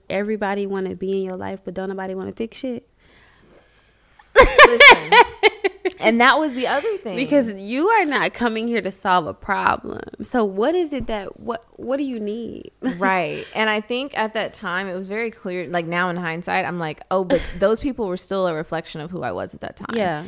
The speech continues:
Speaker 2: Because no one wanted to solve anything. No one wanted to even be deep about what was actually happening in my life.
Speaker 1: Right.
Speaker 2: And there was only one person, I think, that I was dating that was just, like,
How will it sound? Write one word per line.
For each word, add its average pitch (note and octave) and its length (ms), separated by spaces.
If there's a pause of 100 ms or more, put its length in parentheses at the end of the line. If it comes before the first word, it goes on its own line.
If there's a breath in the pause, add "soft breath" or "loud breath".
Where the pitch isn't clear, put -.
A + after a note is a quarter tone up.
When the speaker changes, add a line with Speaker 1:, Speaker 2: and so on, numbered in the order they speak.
(300 loud breath)
Speaker 2:
Because F#3+ 800
no F#3 340
one C4+ 220
wanted G#3+ 340
to G3+ 120
solve F3+ 260
anything. F#3 320
No E3+ 120
one A3 220
wanted F3+ 280
to - 60
even E3+ 420
be D#3+ 160
deep E3+ 320
about E3 320
what D#3+ 180
was E3+ 140
actually E3 360
happening E3+ 460
in F#3 80
my F#3 180
life. G#3+ 360
Speaker 1:
Right. G3+ 500 (140)
Speaker 2:
And F#3 520
there A#3 140
was C#4+ 100
only D#4 180
one G#3+ 200
person, F#3 300
I D#3+ 40
think, E3 240
that E3 80
I E3 120
was D#3+ 120
dating D#3 320
that D#3 180
was D#3+ 180
just, D#3+ 180
like, G3+ 340